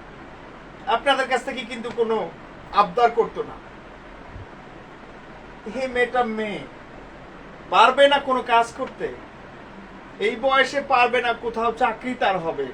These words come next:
হবে এরকম চাকরি হবে, আমার মনে হয় না। আল্লাহর হস্তে এই মেয়েটা খুব সুন্দর সুন্দর ভিডিও করতে পারে। আপনারা ভিডিওর মাধ্যমে সাহায্য করবেন, ওর ভিডিওগুলো শেয়ার করবেন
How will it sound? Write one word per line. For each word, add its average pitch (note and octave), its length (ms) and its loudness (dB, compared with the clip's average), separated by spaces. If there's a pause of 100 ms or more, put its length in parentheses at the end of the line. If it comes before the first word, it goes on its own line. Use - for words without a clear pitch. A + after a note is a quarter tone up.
(520)
হবে F#3 240 4
এরকম G3+ 500 -2
চাকরি A3+ 460 -4 (300)
হবে, G3+ 340 2 (880)
আমার G#3 180 -4
মনে F#3+ 240 -6
হয় F3 200 -10
না। B2+ 60 -16 (1400)
আল্লাহর G#3+ 400 8
হস্তে F3+ 420 0 (300)
এই F#3+ 160 0
মেয়েটা G#3 600 -2 (840)
খুব A3+ 100 -8
সুন্দর B3 340 -6
সুন্দর C4 360 -2
ভিডিও F#3+ 300 2
করতে A3+ 320 0
পারে। B2+ 200 -8 (1500)
আপনারা B3+ 320 2
ভিডিওর B3 460 2
মাধ্যমে A#3+ 460 2
সাহায্য F#3+ 420 0
করবেন, D3 300 -6 (480)
ওর A3+ 160 2
ভিডিওগুলো A3+ 520 0
শেয়ার G3+ 280 0
করবেন A3 320 0